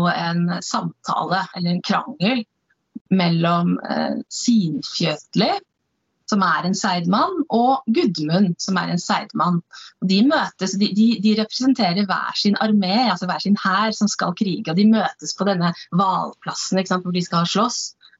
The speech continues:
Og da går Sinfjotli fram, og så går Gudmund fram, og så begynner de da liksom å skal fornærme hverandre for å hisse opp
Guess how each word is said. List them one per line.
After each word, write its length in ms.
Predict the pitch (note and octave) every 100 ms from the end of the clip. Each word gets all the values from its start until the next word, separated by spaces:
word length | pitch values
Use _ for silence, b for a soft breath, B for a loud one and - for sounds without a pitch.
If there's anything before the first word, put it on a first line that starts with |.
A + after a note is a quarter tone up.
| _ _
Og 80 | -
da 140 | G3+ A#3
går 380 | G3 F#3 F#3+ G3+
Sinfjotli 920 | - B3+ F#3 E3 - E3+ D#3+ - F3 F3+
fram, 400 | G#3+ B3+ C#4+ C#4
og 100 | G#3+
så 160 | - A3
går 320 | F#3+ F#3+ F#3 F#3
Gudmund 560 | G#3+ E3 D#3 D#3+ E3+
fram, 320 | G3+ A3+ C4+
og 80 | G3
så 180 | - A3+
begynner 460 | G#3+ G#3 D3 D3 D#3+
de 100 | G#3
da 100 | F3
liksom 220 | E3+ F3
å 80 | F3
skal 160 | - F3+
fornærme 420 | A3+ F3 D3 D#3
hverandre 380 | E3 E3 E3 G#3
for 160 | - F#3
å 160 | G3
hisse 240 | A3+ - D#3+
opp 80 | F3